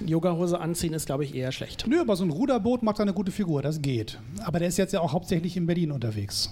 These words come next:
Speaker 1: Ja, das stimmt. Ähm, die, die erste Frage, die wir klären sollten, ist erstmal, warum überhaupt? Also bevor man, bevor man sich überlegt, wie man ein Netzwerk benutzt, sollte man sich ja mal überlegen, warum sollte man es überhaupt tun? Das ist ja eine ganz wichtige Frage.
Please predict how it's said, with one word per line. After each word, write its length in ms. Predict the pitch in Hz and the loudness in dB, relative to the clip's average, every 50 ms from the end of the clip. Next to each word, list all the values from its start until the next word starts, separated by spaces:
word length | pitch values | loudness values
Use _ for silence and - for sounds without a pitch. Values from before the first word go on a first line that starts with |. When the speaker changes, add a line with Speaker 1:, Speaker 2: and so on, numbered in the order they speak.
| - 151 | -4 -4
Speaker 1:
Ja, 160 | 147 139 139 | -2 -2 -2
das 140 | 143 139 - | -2 -2 -2
stimmt. 240 | - 135 127 - - - - - - - - - - | -2 -2 -4 -4 -6 -10 -10 -8 -8 -8 -8 -6 -2
Ähm, 280 | 156 160 165 160 160 160 - - - - | 0 2 2 2 0 -4 -8 -10 -8 -6
die, 80 | 190 | -6
die 140 | - - 196 | -2 0 0
erste 260 | - 202 214 208 254 | 2 2 2 0 0
Frage, 220 | - 220 202 190 196 | 0 0 0 2 0
die 100 | 190 180 | 0 0
wir 80 | 180 | -2
klären 260 | 175 - 170 156 160 | -2 0 -2 -2 0
sollten, 380 | 151 160 156 160 - 170 165 - - | 0 -2 -2 -2 -4 -6 -8 -6 -6
ist 120 | 156 - | -4 -4
erstmal, 340 | - 160 147 - 165 151 143 165 | -2 -2 -2 -2 -4 -4 -2 -2
warum 400 | 165 156 156 170 196 254 277 311 | -2 -2 0 0 2 2 2 2
überhaupt? 580 | 269 180 160 139 113 113 110 110 - - - | 0 0 0 0 -2 -4 -8 -8 -10 -10 -6
Also 240 | - 151 151 151 160 | -4 -2 -2 -2 -2
bevor 360 | 147 156 156 - - 185 185 | -2 -4 -4 -4 -2 -2 0
man, 240 | 190 185 180 175 170 | 2 2 2 2 0
bevor 220 | 165 160 - 180 170 | -2 -4 -2 -2 0
man 140 | 170 170 | 0 0
sich 140 | 156 170 160 | -2 -2 -4
überlegt, 360 | 156 165 156 160 151 - - | -2 -2 -2 -2 -4 -4 -4
wie 140 | 143 165 214 | -2 0 2
man 200 | 262 247 226 208 | 2 2 2 2
ein 160 | 190 175 170 | 2 0 0
Netzwerk 680 | 170 175 175 - - - 160 151 151 151 147 - - - | 0 -2 -2 -4 -4 -2 0 0 0 0 -2 -6 -8 -6
benutzt, 380 | 160 151 156 165 165 - - - | -4 -2 -2 -2 -4 -4 -2 -2
sollte 220 | 151 156 - 165 | -2 0 0 -2
man 120 | 156 147 | -4 -4
sich 160 | 143 156 151 - | -4 -4 -4 -4
ja 80 | 151 | -2
mal 140 | 143 143 147 | -2 -2 -2
überlegen, 320 | 143 143 139 139 139 139 | 0 -2 -2 -2 -2 0
warum 320 | 139 139 123 143 156 151 135 | 0 0 0 0 0 0 0
sollte 400 | 131 139 147 202 262 240 - 190 | 2 4 4 4 4 2 2 0
man 180 | 151 139 127 | 0 0 -2
es 140 | 113 110 - | -2 -4 -4
überhaupt 380 | 131 120 120 110 113 - - - | -4 -4 -4 -4 -6 -6 -6 -6
tun? 160 | 139 127 123 | -4 -2 -2
Das 120 | 143 139 | -2 -4
ist 120 | 160 156 - | -4 -4 -2
ja 60 | 156 | -2
eine 120 | 147 143 | -2 -2
ganz 240 | 135 160 208 226 - | 0 -2 -2 -2 -2
wichtige 320 | 180 170 170 - 165 147 143 | -4 -4 -4 -4 -6 -6 -6
Frage. 380 | - - 175 180 170 170 175 | -2 0 0 2 2 0 -2